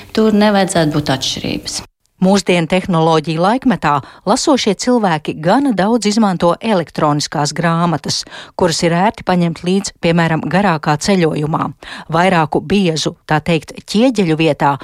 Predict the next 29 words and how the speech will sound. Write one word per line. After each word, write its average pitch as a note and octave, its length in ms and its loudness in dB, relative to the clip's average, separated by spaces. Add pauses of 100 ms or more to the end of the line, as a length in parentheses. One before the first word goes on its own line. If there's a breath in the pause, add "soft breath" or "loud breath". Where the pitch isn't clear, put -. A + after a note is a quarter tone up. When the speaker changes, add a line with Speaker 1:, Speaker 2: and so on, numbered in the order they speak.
(120 loud breath)
Speaker 2:
sev E3 380 2
interesanto D#3 760 0
literatūru D#3+ 640 0 (220 loud breath)
var E3 260 0
ielādēt F#3 560 0
vienā D#3+ 240 0
vieglā F3+ 400 0
planšetē. E3 680 0 (720 loud breath)
Bet - 200 -2
kā E4 180 2
ir E4 140 2
ar D4 120 2
tiem, D4+ 300 2
kas - 220 0
ir F#3+ 140 0
pieraduši G3+ 640 -2
ar E3+ 300 0
roku F3+ 500 0
šķirstīt - 640 -4
papīra D3+ 540 -2
lapas D#3+ 440 -2 (220 loud breath)
vai E3 200 0
ielikt G3 520 -2
īstu A3 520 0
grāmatzīmi? D3 920 0 (340 loud breath)
Cik C#4 280 -2
ļoti C#4 380 2
te C4+ 220 0
atšķiras E3 720 -2